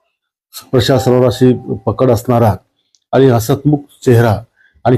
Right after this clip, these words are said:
कधीही कोणाला न, न धोका देणारा, प्रशासनामध्ये जागरूकपणे काम करणारा, अतिशय प्रभावीपणे काम, सकाळी त्यांचं दिनचर्या सकाळी पाच वाजेहून सुरू व्हायची आणि रात्री कधी त्याचा वेळ नसायचा आणि त्यांच्या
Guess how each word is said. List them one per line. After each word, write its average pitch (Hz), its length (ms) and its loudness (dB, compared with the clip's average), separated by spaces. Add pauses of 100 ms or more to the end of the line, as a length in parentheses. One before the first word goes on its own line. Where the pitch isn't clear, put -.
कधीही 131 480 2
कोणाला 131 360 0
न, 131 200 2 (120)
न 131 360 2
धोका 117 240 0
देणारा, 120 380 2
प्रशासनामध्ये 123 960 0
जागरूकपणे 123 640 -2
काम 113 260 -2
करणारा, 120 340 0 (420)
अतिशय 135 420 0
प्रभावीपणे 135 680 2
काम, 104 240 -4 (540)
सकाळी 143 300 2
त्यांचं 147 560 2
दिनचर्या 135 480 2
सकाळी 139 280 0
पाच 139 260 -2
वाजेहून 135 280 2
सुरू 131 200 0
व्हायची 123 260 2
आणि 127 100 2
रात्री 123 300 -2 (120)
कधी 127 160 0
त्याचा 123 280 -4 (260)
वेळ 127 180 2
नसायचा 107 480 -4 (520)
आणि 135 260 2
त्यांच्या 135 520 0